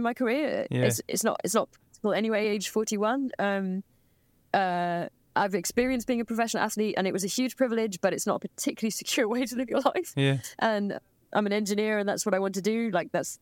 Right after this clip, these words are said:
Speaker 1: that's the work I want to do. And so, um, realistically, U T M B,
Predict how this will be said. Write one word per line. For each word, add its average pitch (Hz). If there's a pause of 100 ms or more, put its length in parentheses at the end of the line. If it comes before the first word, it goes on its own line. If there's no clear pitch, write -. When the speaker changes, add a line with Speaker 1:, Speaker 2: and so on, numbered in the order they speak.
(160)
Speaker 1:
that's 170
the 196
work 196
I 180
want 185
to 175
do. 165
And 185
so, 190
um, 185
realistically, 226
U 208
T 226
M 196
B, 202